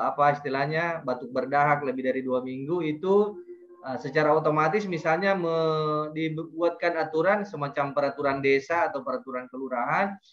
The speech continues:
eh, sehingga ketika ada yang bergejala, masyarakat ini bisa langsung, eh, periksa tanpa malu-malu lagi. Atau misalnya ada seandainya, eh, pemerintah desa me-, punya komitmen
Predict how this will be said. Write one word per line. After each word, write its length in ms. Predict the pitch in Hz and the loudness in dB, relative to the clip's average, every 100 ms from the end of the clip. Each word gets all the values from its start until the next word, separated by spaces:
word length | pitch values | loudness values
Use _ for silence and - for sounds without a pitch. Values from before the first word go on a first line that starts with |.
| _ _ - | _ _ -10
eh, 160 | 123 | -8
sehingga 400 | 117 143 147 196 | -4 -4 0 2
ketika 400 | 202 175 170 175 | 2 0 0 2
ada 80 | 180 | 4
yang 160 | 185 170 | 2 0
bergejala, 640 | 160 165 156 147 170 214 | 0 2 4 4 4 4
masyarakat 560 | 202 165 160 156 185 185 170 | 2 -2 -2 -2 -4 -4 -4
ini 160 | 190 | -4
bisa 320 | 180 170 185 | -4 -2 0
langsung, 640 | 170 151 147 196 202 208 - _ _ - | 0 -2 -2 0 0 -2 -10 _ _ -10
eh, 200 | 143 139 | -6 -4
periksa 560 | - 180 180 170 120 - - | -4 -4 0 0 0 -2 -4
tanpa 240 | 131 135 | -2 -2
malu-malu 480 | 139 139 139 147 143 | -2 -2 2 2 2
lagi. 400 | 143 139 123 104 _ _ _ _ - | 0 0 -4 -8 _ _ _ _ -14
Atau 400 | - 127 - 180 | -2 -2 2 2
misalnya 880 | 175 165 151 156 185 208 214 214 - | 2 2 2 2 2 2 2 0 -8
ada 360 | 139 147 147 151 147 143 139 135 - - | -8 -2 0 2 2 2 0 -6 -12 -6
seandainya, 880 | 151 156 165 170 175 170 156 151 151 _ _ _ | -4 0 0 0 0 -2 -2 -6 -14 _ _ _
eh, 180 | - 147 147 | -8 -4 0
pemerintah 400 | 151 156 151 156 | 0 0 2 2
desa 240 | 160 160 | 2 0
me-, 160 | 156 160 - | -4 -8 -12
punya 320 | - 151 147 143 | -6 -2 0 -2
komitmen 720 | 147 160 160 147 147 143 | -4 -6 -4 0 0 -2